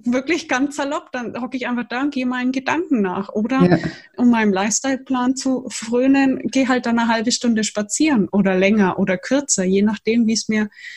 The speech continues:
Speaker 1: wie's mir passt. Oder dann schnapp ich eine Katze, die hier rumläuft und kuschel ein bisschen mit ihr. Oder, ne?
Speaker 2: Ja.
Speaker 1: Also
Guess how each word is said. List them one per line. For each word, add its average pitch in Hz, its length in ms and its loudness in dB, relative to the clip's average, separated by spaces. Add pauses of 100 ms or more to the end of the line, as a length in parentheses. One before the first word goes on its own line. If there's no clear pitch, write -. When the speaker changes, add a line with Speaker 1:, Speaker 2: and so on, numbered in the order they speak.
(200)
Speaker 1:
wie's 214 160 2
mir 208 120 4
passt. 294 320 0
Oder 202 160 0
dann 190 160 2
schnapp 214 240 0
ich 214 120 0
eine 196 100 0
Katze, 233 340 -2
die 269 100 2
hier 285 140 2
rumläuft 285 500 0
und 269 100 -2
kuschel 330 300 -2
ein 226 140 0
bisschen 208 320 -2
mit 185 160 -6
ihr. 185 260 -6
Oder, 180 240 -10 (400)
ne? 196 100 8
Speaker 2:
Ja. 185 200 6
Speaker 1:
Also 214 320 -6